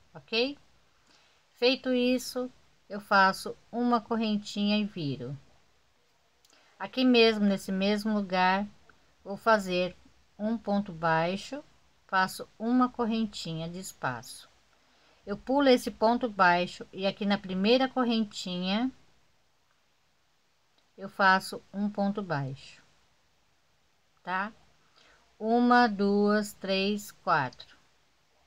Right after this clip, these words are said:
Aqui nesse leque, tá? Eu tenho três pontinhos aqui, que é dois pontos altos fechados juntos. Bem no meio dele, eu vou fazer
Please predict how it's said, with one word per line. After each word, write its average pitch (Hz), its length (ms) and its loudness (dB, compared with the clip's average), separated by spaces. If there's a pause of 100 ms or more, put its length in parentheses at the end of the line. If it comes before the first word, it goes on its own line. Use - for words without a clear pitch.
(1800)
Aqui 220 260 -4
nesse 269 300 4
leque, 185 600 2 (560)
tá? 208 320 2 (400)
Eu 202 140 -8
tenho 233 500 0 (1040)
três 262 580 0 (560)
pontinhos 185 1000 -6
aqui, 147 460 -12 (600)
que 175 60 -14
é 165 40 -12
dois 190 260 -4
pontos 196 440 -4
altos 180 320 2
fechados 196 420 -4
juntos. 139 440 -6
Bem 226 220 4
no 262 80 4
meio 233 300 4
dele, 208 540 0 (600)
eu 190 100 -10
vou 214 100 -2
fazer 208 560 0